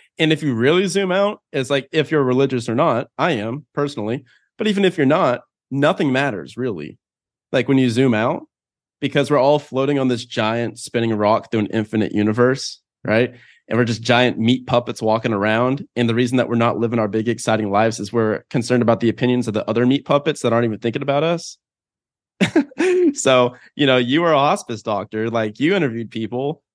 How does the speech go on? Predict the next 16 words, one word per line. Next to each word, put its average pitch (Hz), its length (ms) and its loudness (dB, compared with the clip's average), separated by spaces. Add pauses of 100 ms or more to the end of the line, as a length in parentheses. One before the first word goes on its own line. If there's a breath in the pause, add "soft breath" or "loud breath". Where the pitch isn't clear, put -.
(100)
uh, 120 220 0
on 123 200 4
their 123 140 2
deathbeds. 101 880 -4
And, 110 380 0
you 139 120 2
know, 113 220 2
w-, 104 220 -6
we 143 120 0
talked 135 160 -2
about 123 140 2
it 117 160 2
on 113 80 0
my 113 160 0
podcast, 95 640 -6
and 101 200 -6